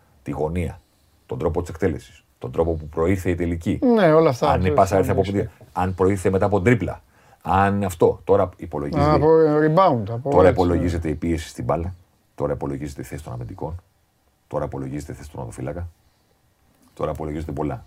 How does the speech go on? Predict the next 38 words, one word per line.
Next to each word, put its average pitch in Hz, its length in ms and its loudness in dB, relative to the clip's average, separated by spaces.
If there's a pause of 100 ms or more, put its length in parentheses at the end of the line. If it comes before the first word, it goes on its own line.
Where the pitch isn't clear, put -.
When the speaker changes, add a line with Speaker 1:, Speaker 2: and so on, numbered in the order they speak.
Speaker 1:
Το 76 100 -8
μοντέλο 80 460 -4
της - 160 -12
Όπτα 92 480 -4
από 73 300 -6
το 76 60 -8
καλοκαίρι 73 580 -4
έχει 95 140 -6
γίνει 98 380 -6
ακόμα 113 560 2
καλύτερο 80 440 -4
από 64 140 -10
ό,τι 65 140 -12
ήταν. - 180 -18 (680)
Οπότε, 170 560 2 (180)
οκ, 117 160 -8 (760)
μπορείτε 90 260 2
να 80 80 -4
βλέπετε 82 260 0
νούμερα 76 400 -8 (320)
Speaker 2:
Ναι, 294 100 -6
μα, 180 160 -6
Speaker 1:
αλλού 82 200 0
Speaker 2:
εντάξει. 90 180 0
Speaker 1:
που 90 100 -2
είναι 90 120 -2
διαφορετικά 85 800 2
ή 95 100 -2
οτιδήποτε. 110 560 0
Καλό 139 420 8
είναι 143 140 6
αυτό, 98 180 -2
ξαναλέω, 90 520 0 (1160)
το 87 120 -2
να 87 120 2
μπαίνει 92 280 2
η 85 60 -2
κουβέντα 80 580 0